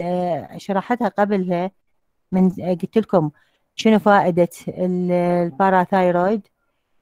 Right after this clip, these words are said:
إذا كانت هايبرباراثايرويدزم، شو راح يصير لنا؟ زين عيني؟ فهاي الأمراض اللي هي الع-، آه، ترتبط ويا السكندري أوستيوبوروسيس اللي تسبب هشاشة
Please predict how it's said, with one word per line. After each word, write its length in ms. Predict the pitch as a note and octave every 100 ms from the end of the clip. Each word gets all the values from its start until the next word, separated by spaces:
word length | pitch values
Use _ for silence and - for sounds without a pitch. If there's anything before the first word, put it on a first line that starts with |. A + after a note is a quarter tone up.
| -
إذا 240 | F3+ F#3+
كانت 520 | F#3+ - B3 A#3 G#3+ A3
هايبرباراثايرويدزم، 1600 | B3 B3 A#3 - G#3+ G#3 G3 G3+ G3 F#3 E3+ E3 F3 E3 G3 G#3+ _ _ _
شو 140 | - G#3+
راح 200 | G3+ G3+
يصير 360 | F#3 G3 F3
لنا؟ 280 | E3 D#3+ D#3+ _ _ _ _
زين 260 | D#3+ F#3 F3+
عيني؟ 440 | F3+ F#3 G3+ A3 _ _ _ _
فهاي 420 | G3+ G3+ G#3 C#4 C#4
الأمراض 680 | C4 A3+ A3+ G#3+ G#3+ A3+ F#3+ F3+
اللي 320 | G3 G#3 F#3+
هي 320 | G#3+ D#3+ D3 - _ -
الع-، 360 | F#3+ D#3+ G3 -
آه، 480 | F3+ F#3 F3+ F3+ F3
ترتبط 460 | A3 - G3+ F#3+ -
ويا 400 | G3+ G#3+ A3 A3
السكندري 840 | E3 - F3+ - A3 G3 F3+ D#3+ D3+ _ _ _ _ -
أوستيوبوروسيس 960 | G#3 G3 - G#3 G3 F#3+ F#3+ - G#3
اللي 200 | F#3+ F3+
تسبب 400 | F3+ A3+ G3 D#3+
هشاشة 480 | F3 E3 F#3+ G3 -